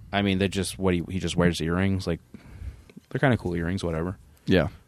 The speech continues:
Speaker 2: They are, um, what's the name of 'em? Hanafuda
Speaker 1: Yeah.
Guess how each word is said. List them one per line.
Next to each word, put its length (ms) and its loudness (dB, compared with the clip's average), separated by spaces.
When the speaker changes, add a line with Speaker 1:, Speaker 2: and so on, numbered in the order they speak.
Speaker 2:
They 180 0
are, 240 2
um, 580 0
what's 240 -2
the 60 -2
name 220 4
of 160 -2
'em? 300 -4
Hanafuda 720 2
Speaker 1:
Yeah. 240 -6